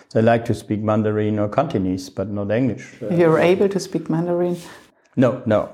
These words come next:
Speaker 1: But I have, I have colleagues, uh, because I have, uh, a calibration lab in Hangzhou, Qingdao, and Tianjin, and I have a, a joint venture with a big, uh, Chinese group. It's, it's one hundred fifty thousand employees,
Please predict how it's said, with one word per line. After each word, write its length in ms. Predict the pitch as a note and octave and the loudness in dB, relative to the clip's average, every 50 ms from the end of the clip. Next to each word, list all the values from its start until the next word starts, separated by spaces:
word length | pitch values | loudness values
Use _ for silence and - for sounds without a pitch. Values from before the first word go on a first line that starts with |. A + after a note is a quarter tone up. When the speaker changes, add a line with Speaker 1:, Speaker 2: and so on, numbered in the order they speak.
| - _ - | -14 _ 2
Speaker 1:
But 180 | A#2+ A2+ A2 | 2 4 4
I 120 | A#2 A2+ A2 | 4 4 4
have, 340 | A2 A2+ A2 A2+ A2 - - | 4 4 2 2 0 -4 -6
I 200 | B2+ A#2 A2 A2 | -4 -2 -2 0
have 280 | G#2+ G#2 G#2 G#2 G#2 | 0 0 0 -2 -2
colleagues, 540 | - A#2 A2 G#2 G#2 G2+ - - - - - | 0 2 2 2 2 0 -2 -6 -6 -4 -4
uh, 100 | G#2 G2+ | -4 -4
because 300 | G#2+ A2 G2 A2 A2 A2 | -4 -2 -2 0 2 4
I 160 | A#2 G#2+ G#2+ | 4 4 4
have, 240 | G#2+ G#2+ G#2 G#2 G#2 | 4 2 2 2 0
uh, 340 | G#2 F#2+ G2 F#2+ F#2+ F#2+ F#2+ - | 0 2 4 4 4 2 0 -2
a 120 | - D3 | -6 -8
calibration 540 | A#2 - G#2+ A2 G#2 G#2 G#2+ G#2+ - - G#2+ | -2 2 2 4 4 4 4 2 2 0 2
lab 240 | G#2 G#2+ G#2+ - - | 2 2 2 2 0
in 80 | F#2+ G2 | 0 0
Hangzhou, 540 | F#2+ G2+ A2+ A#2 A2 - - A#2+ A2 G#2+ | 2 2 2 0 0 0 0 0 0 0
Qingdao, 520 | G#2 - A2 G#2 G#2+ G#2+ A2 G#2 G#2 G2+ F#2+ | -2 -2 -2 0 0 0 0 0 0 0 0
and 120 | F#2+ G2+ | -2 0
Tianjin, 640 | G#2 G#2+ G2+ G2 G2 G2 A2 A2 B2 C3 C3+ C3+ - - - - - - - _ _ _ | 2 2 2 2 2 2 2 4 4 2 2 -2 -8 -16 -20 -20 -20 -20 -20 _ _ _
and 140 | G#2 G#2 G#2 | 0 2 4
I 100 | G#2+ A2 | 4 4
have 160 | G#2+ G2+ G#2 | 4 4 4
a, 340 | G2+ G2+ G2 G2 F#2+ F#2+ F2+ - - | 2 4 4 2 0 -2 -6 -8 -6
a 160 | C#3 B2 G#2 | -4 -4 -2
joint 340 | G#2 A2+ G#2+ G#2 A2 G#2+ G#2 | 0 2 4 4 4 4 4
venture 440 | G2+ G#2+ G#2+ A2 A2 A2 G#2 G2+ G2 | 4 4 4 4 4 4 4 4 2
with 240 | G2 - G#2 F2+ G#2 | 0 -2 -2 0 2
a 140 | G2+ G2+ | 2 2
big, 520 | G2+ G2+ G2 G2 F#2+ - G#2+ G#2 E2+ - - _ _ _ - | 0 -2 -6 -8 -2 -2 -2 -2 -2 -6 -16 _ _ _ 0
uh, 560 | G#2 G2+ G2+ G2+ G2+ G#2 G#2 G2+ G#2 G#2 G2+ G2 F#2 - - - _ _ _ - B2 | 2 4 4 4 4 2 2 2 0 0 -2 -4 -6 -12 -18 -20 _ _ _ -8 -6
Chinese 720 | A2+ - A2 G#2+ G#2+ G#2 G#2 G#2 - - - - - - _ _ | 0 0 2 2 2 2 0 -2 -4 -8 -14 -18 -20 -20 _ _
group. 320 | - G#2+ A2+ B2+ B2+ B2+ - | 2 4 4 4 4 2 0
It's, 380 | G#2 F#2 G2 - - - - | 0 0 -2 -4 -12 -10 -8
it's 340 | A#2 G#2 G#2+ A2+ G#2 F#2+ - | -6 -6 -4 -4 -6 -4 0
one 200 | G#2 G2+ G#2 A2 | 2 2 2 4
hundred 260 | G#2+ A2 A2 G#2+ G2 | 4 2 2 2 2
fifty 240 | - A2 G#2 - A2 | 0 -2 -2 -2 -6
thousand 380 | G2 - - G#2+ G#2 G#2 G#2 F#2+ | -2 0 2 2 2 2 0 0
employees, 480 | G2+ - F#2+ - C3+ A#2 B2 C3 C3 | -2 -2 -2 0 0 0 0 0 -4